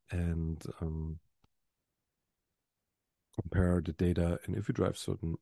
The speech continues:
marketing campaigns for increasing, let's say you run D S P campaign and you wanna target, uh, previous customers to get them to buy again,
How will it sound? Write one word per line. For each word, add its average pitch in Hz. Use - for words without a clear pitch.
marketing 104
campaigns 87
for -
increasing, 87
let's -
say 147
you 87
run 82
D 87
S 82
P 151
campaign 101
and 85
you 82
wanna 82
target, 82
uh, 82
previous 127
customers 95
to -
get 82
them 80
to -
buy 87
again, 92